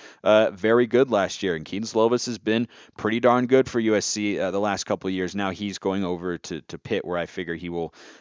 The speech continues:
uh, have a, a good amount of success. But I think U S C's offense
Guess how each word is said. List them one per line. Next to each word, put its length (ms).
uh, 260
have 300
a, 100
a 80
good 240
amount 200
of 160
success. 640
But 120
I 100
think 280
U 100
S 120
C's 300
offense 720